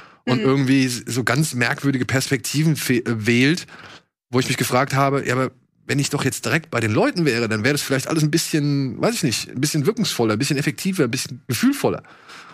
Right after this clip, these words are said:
Speaker 1: Und dann kommen noch so Szenen dazwischen, die sollen wahrscheinlich einfach die Iren zum damaligen Zeitpunkt irgendwie so ein bisschen repräsentieren oder irgendwelche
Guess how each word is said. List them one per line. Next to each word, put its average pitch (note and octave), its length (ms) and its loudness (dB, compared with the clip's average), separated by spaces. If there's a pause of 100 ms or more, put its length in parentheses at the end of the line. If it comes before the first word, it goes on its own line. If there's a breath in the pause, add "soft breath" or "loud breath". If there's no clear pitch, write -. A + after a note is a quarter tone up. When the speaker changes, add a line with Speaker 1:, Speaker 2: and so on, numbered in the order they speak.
(200 loud breath)
Speaker 1:
Und A#2 280 2
dann B2 160 2
kommen F3 220 2
noch E3 80 2
so E3 100 0
Szenen D#3 560 0
dazwischen, D#3 960 0 (680 loud breath)
die B2 80 0
sollen A#2+ 360 2
wahrscheinlich C#3 420 0
einfach C3 200 0
die B2+ 120 -2
Iren D3+ 340 2
zum A#2+ 160 -2
damaligen C3 400 2
Zeitpunkt D#3+ 400 -2
irgendwie B2 180 0
so A#2 60 0
ein A#2+ 60 0
bisschen A#2 200 -2
repräsentieren A#2+ 760 0
oder A2 200 0
irgendwelche A#2+ 520 0